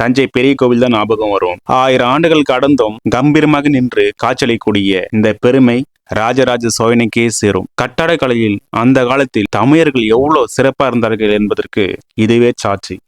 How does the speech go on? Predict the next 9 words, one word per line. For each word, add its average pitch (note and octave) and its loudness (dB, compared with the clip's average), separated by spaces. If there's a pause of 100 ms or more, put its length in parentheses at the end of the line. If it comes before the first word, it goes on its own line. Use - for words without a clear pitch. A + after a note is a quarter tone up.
(180)
இந்த D3+ 2
கோவில் D3 0
ஆயிரம் C#3 0
ஆண்டுகள் E3 -2
கடந்தாலும் B2 -2
இது B2+ 2
ஒரு B2 2 (100)
தனி E3 2
மனிதனுடைய C#3 2